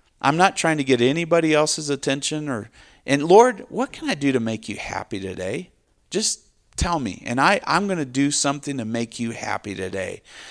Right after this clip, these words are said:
Let me tell you, you start living that way, you start living that way, you're gonna be positioning yourself for an encounter with Jesus. And as a result, you will be a strong person. I'm gonna stop there. Um, this may end up going three Sundays for all I know. In fact, it probably will, 'cause I'm not even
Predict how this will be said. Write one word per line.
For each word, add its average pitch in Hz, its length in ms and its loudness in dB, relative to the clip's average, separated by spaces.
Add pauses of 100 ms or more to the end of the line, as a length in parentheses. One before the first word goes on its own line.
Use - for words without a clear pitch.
(120)
Let 156 120 4
me 175 100 2
tell 156 140 4
you, 127 100 4
you 165 40 -2
start 165 320 4
living 143 460 4
that 160 240 4
way, 165 440 6 (300)
you 151 100 2
start 180 280 6
living 156 320 8
that 127 160 4
way, 123 120 6
you're 135 160 2
gonna 151 140 -2
be 120 160 -2
positioning 123 800 0
yourself 113 480 2
for - 60 -2
an 104 80 -4
encounter 104 500 -4
with 95 160 -4
Jesus. 98 500 -8 (320)
And 131 140 2
as 123 200 4
a 120 40 4
result, 120 640 6 (300)
you 147 240 -2
will 143 120 4
be 120 260 0
a 107 120 -4
strong 120 720 2
person. - 480 -4
I'm 262 140 0
gonna 233 140 4
stop 120 440 6
there. 139 340 4 (400)
Um, 117 340 4
this 165 200 -2
may 131 140 2
end 127 100 0
up 127 80 -4
going 135 220 0
three 151 180 -2
Sundays 98 400 -4
for - 160 -4
all 101 140 0
I 101 80 -4
know. 95 300 -8
In - 40 -20
fact, 123 260 -4
it - 120 -10
probably 123 240 4
will, 113 260 2
'cause 104 240 -10
I'm 117 140 -4
not 113 160 -2
even 98 280 -6